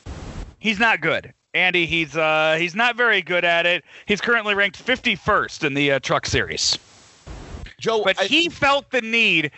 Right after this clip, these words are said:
Speaker 1: he felt the need to speak out and let people know that he was leaving.
Speaker 2: Well, and what he did, Joe, is he, he spoke out and, and just confirmed that he was a racist.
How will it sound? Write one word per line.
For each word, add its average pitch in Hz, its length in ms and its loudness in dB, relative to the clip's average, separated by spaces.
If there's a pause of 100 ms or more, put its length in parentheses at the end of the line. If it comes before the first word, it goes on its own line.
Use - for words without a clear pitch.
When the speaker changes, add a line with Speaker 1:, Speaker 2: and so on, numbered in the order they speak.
(120)
Speaker 1:
he 269 220 2
felt 254 400 -2
the 233 120 2
need 214 280 0
to 170 100 2
speak - 540 -4
out 202 300 2
and 180 180 -10
let 208 260 2
people 208 360 0
know 180 240 2
that 170 160 -2
he 170 140 -2
was 165 220 0
leaving. 107 460 -2 (920)
Speaker 2:
Well, 214 160 4
and 185 160 -4
what 220 140 0
he 202 60 2
did, 202 280 -2
Joe, 151 200 2
is 135 100 -2
he, 139 200 2
he 127 180 -2
spoke 208 360 -4
out 196 200 0
and, 131 220 -6
and 127 160 2
just 139 200 0
confirmed 143 400 0
that 131 60 2
he 147 60 2
was 120 140 0
a 117 40 0
racist. 185 540 -2